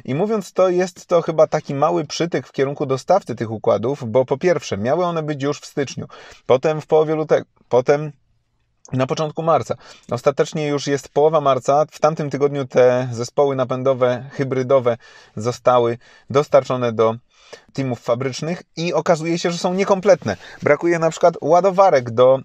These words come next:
zespołów bateryjnych tych układów hybrydowych. No i jak w takich <laughs> warunkach pracować, można by się zapytać. I w ogóle pytanie, czy te układy hybrydowe faktycznie mają sens? Na tak postawione pytanie przez Dirtfish właśnie Andrea Adamo odpowiada,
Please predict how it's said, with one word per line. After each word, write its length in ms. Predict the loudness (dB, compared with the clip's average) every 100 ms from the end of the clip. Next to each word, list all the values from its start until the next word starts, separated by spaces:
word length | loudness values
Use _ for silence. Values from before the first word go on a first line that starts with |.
| _
zespołów 480 | -8 -6 0 0 4
bateryjnych 540 | 4 4 0 0 -4
tych 380 | -4 -4 -4 -8
układów 340 | 0 2 2 0
hybrydowych. 640 | -6 -4 -2 -2 -4 _ _ -2
No 100 | 0
i 60 |
jak 180 | 2 0
w 60 | -2
takich 380 | -2 -2 -4 -2
<laughs> 120 | 0
warunkach 380 | 0 2 2 4
pracować, 460 | 2 4 4 2
można 300 | 0 0 0
by 180 | 0 -4
się 140 | -2
zapytać. 440 | 0 0 2 0 0
I 80 | -2
w 100 | 0
ogóle 260 | 2 2
pytanie, 400 | 2 0 -2 -2 -8 -8
czy 140 | -4 2
te 140 | 2 2 -4
układy 380 | 2 2 2
hybrydowe 460 | -2 -4 0 2 2
faktycznie 420 | 0 0 -2 -2
mają 240 | 0 0 0
sens? 340 | -2 -4 -8 _ _ _ _ _ _ -4
Na 160 | 0 2
tak 160 | 0
postawione 460 | -2 0 0 0 -2
pytanie 380 | 0 0 0 -4
przez 240 | -2 -2
Dirtfish 400 | 0 -2 -4 -4
właśnie 340 | -2 -2 -2
Andrea 240 | 0 2 2
Adamo 320 | 4 2 0
odpowiada, 500 | -2 -2 0 0 -2